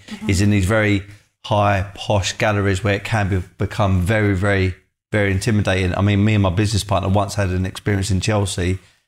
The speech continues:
Speaker 2: many years ago where the guy was just so, um, I don't wanna say rude, but he had a view of us, the
Speaker 1: Mm-hmm.
Speaker 2: way we came in, we were a little bit dressed down and stuff like that. And it shouldn't be like that.
Speaker 1: Shouldn't be
Speaker 2: Art
Speaker 1: like
Speaker 2: should
Speaker 1: that.
Speaker 2: bring people together.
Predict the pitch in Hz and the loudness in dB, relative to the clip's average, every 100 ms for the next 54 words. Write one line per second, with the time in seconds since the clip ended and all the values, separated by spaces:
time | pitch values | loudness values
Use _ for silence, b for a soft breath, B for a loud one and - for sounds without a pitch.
0 | _ 104 110 104 107 104 101 92 90 92 | _ -2 2 4 4 2 0 0 2 2
1 | 98 98 87 B B B B _ _ _ | 4 2 0 B B B B _ _ _
2 | _ 107 110 117 110 104 - - 110 - | _ -2 2 2 2 -2 -4 -2 -2 0
3 | - 135 135 131 123 117 - - 104 104 | 0 2 4 4 2 0 -6 0 2 4
4 | 101 98 95 95 - _ _ _ _ _ | 4 2 2 0 -4 _ _ _ _ _
5 | _ _ _ _ 123 147 170 165 165 143 | _ _ _ _ -2 0 0 0 2 2
6 | 143 135 101 92 107 104 107 95 107 110 | 2 2 2 2 0 0 -2 0 2 2
7 | 110 101 110 92 - 104 104 104 98 113 | 2 2 2 0 0 0 2 2 2 2
8 | 113 107 90 92 87 - 214 208 90 101 | 4 4 2 2 0 -2 -2 0 0 2
9 | 98 101 - 101 98 98 92 95 104 110 | 0 -2 -2 0 0 2 2 2 4 2
10 | 101 - 98 - 101 95 92 - 92 - | 0 0 -2 -2 -2 0 -2 -2 -4 0
11 | 95 98 90 104 - 120 107 104 101 92 | 0 2 2 0 0 0 0 2 2 0
12 | 90 - - 123 131 - 135 95 - 117 | 0 -2 -2 0 0 -2 -4 -4 -8 -4
13 | 123 120 110 110 104 107 104 95 107 101 | -2 0 0 0 -2 -2 -2 -2 -2 0
14 | 87 | -2